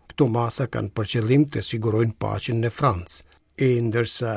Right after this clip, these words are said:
zotrinj përgatiten të bëjnë betimin, merret vendim të shtohet edhe një kusht tjetër. Nëse do të sigurohej një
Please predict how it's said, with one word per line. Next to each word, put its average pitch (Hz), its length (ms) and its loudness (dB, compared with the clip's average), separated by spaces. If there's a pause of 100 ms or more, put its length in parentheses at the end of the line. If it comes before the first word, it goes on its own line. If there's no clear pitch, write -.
zotrinj 113 640 2
përgatiten 113 720 -4
të 113 100 -6
bëjnë 110 380 0
betimin, 139 680 2
merret 131 480 0
vendim 123 460 2 (180)
të 127 160 0
shtohet 107 480 -4
edhe 147 240 4
një 131 160 4
kusht - 400 -6
tjetër. 92 460 -6 (340)
Nëse 156 420 6
do 120 140 0
të 120 160 -4
sigurohej 120 640 4
një 113 160 0